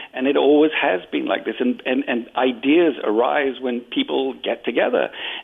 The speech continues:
and the more people you have, the denser the city, the more connections you have, the more ideas you have. Ideas drive the global economy, and they drive humanity. It's been like this since ancient Greece, when Plato and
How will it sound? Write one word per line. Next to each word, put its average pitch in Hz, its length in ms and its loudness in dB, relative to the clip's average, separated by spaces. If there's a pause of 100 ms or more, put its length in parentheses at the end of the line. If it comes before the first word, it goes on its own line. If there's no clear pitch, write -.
and 120 320 -2
the 117 240 2
more 107 300 2
people 147 280 -4
you 110 120 -2
have, 95 480 -2
the 113 80 0
denser - 580 -4
the 107 140 -4 (100)
city, 113 340 -2
the 113 100 -4
more 117 280 2
connections 110 640 -2
you 107 80 0
have, 87 380 -2
the 107 40 -2
more 110 240 2
ideas 113 580 0
you 107 120 -6
have. 87 300 -2 (420)
Ideas 117 600 2 (100)
drive 104 480 2
the 113 80 0
global 110 320 4
economy, 101 560 0
and 101 160 0
they 127 220 0 (360)
drive 123 380 0
humanity. 185 440 0
It's - 100 -10
been 170 100 0
like 175 160 0
this 185 220 0
since 180 240 -2
ancient 165 420 0
Greece, 175 460 0
when 147 140 -4
Plato 151 420 -4
and 147 100 0